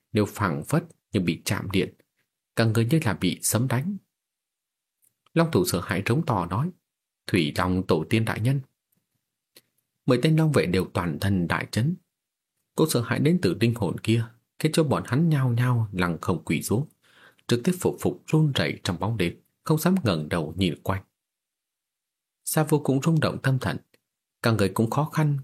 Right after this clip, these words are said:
có thể lấy lại bình tĩnh được. Chỉ có ánh sáng lưu đi từ tu di vô ngã trong tay tản mát ra là có thể mang đến cho hắn một chút cảm giác ấm áp.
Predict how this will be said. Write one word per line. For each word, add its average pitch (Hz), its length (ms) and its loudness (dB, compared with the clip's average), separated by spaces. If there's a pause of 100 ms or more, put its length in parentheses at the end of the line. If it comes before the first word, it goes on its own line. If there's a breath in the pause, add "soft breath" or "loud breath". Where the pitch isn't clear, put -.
có 170 160 2
thể 78 240 0
lấy 131 100 2
lại - 120 0
bình 90 200 -2
tĩnh 110 220 -2
được. - 260 -4 (920)
Chỉ 120 120 0
có 127 100 2
ánh 139 200 0
sáng 156 280 0
lưu 147 200 2
đi 139 320 2
từ 90 160 2
tu 98 120 0
di 90 240 0
vô 87 200 -2
ngã 123 340 -2
trong 90 200 -2
tay 92 220 -6 (340)
tản 82 300 0
mát 127 140 -2
ra 117 280 -4 (400)
là 113 100 0
có 160 180 2
thể - 120 0
mang 101 240 -2
đến 120 200 0
cho 101 140 -2
hắn 135 360 2
một - 240 0
chút - 260 0
cảm 80 220 -2
giác 107 240 -4
ấm 107 160 -2
áp. 120 220 -2